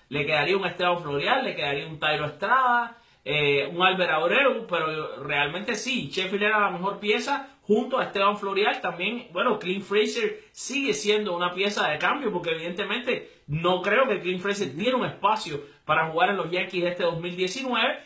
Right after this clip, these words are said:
Entonces, como yo lo veo, pues, eh, ahora la lista de, lo, de las piezas de cambio más valiosas en lo que es el roster de los Bombarderos del Bronx vendrían siendo Clint Frazier, Esteban Florial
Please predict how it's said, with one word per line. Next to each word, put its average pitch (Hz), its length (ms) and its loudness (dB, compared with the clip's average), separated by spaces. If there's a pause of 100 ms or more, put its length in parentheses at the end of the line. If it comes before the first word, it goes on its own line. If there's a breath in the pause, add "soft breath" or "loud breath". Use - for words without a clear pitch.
(140 loud breath)
Entonces, 233 360 -2
como 175 260 -2
yo 185 100 2
lo 240 160 4
veo, 240 280 0
pues, 233 360 -4 (200)
eh, 160 200 2
ahora 196 600 4
la 160 180 2
lista 247 380 2
de, 190 100 0
lo, 165 460 0
de 151 80 -2
las 151 140 0
piezas 214 340 2
de - 60 -6
cambio 240 240 -4
más 208 140 -2
valiosas 196 640 0 (220 soft breath)
en 143 160 -2
lo 151 160 0
que 151 320 2
es 214 120 -2
el 160 200 0
roster 202 460 0
de 214 380 0 (260 loud breath)
los 165 240 2
Bombarderos 214 480 2
del 202 120 2
Bronx 240 280 2
vendrían 202 340 0
siendo 226 460 -6
Clint 233 300 -4
Frazier, 247 560 -2 (160)
Esteban 208 440 2
Florial 247 480 2